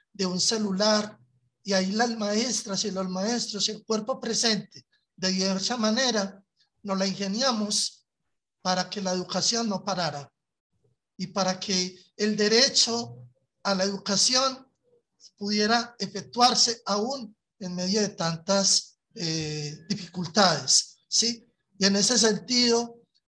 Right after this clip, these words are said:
creo que nos merecemos, maestras y maestros,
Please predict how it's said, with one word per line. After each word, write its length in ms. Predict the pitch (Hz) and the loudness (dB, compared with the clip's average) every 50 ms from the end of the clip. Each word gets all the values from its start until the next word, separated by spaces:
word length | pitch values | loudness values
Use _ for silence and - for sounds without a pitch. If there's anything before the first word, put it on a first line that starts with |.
| _ - | _ -8
creo 300 | - 196 196 208 220 220 | -4 -2 0 0 -2 -2
que 140 | - 233 208 | -4 -4 -4
nos 220 | 196 196 175 170 | -4 -4 -6 -4
merecemos, 800 | 175 196 190 175 185 170 - 240 233 220 202 175 156 147 - _ _ _ _ - | -4 -4 -2 0 0 2 2 2 2 0 0 -2 -6 -10 -16 _ _ _ _ -6
maestras 640 | 170 170 175 202 233 240 - - - 190 185 - | -4 -2 0 0 2 0 0 -2 -2 -2 -2 -2
y 60 | 214 175 | -4 -4
maestros, 840 | 170 175 175 208 247 285 - - - 226 202 214 214 - - - | -4 -4 -4 -4 -4 -4 -4 -6 -8 -8 -10 -10 -10 -12 -14 -16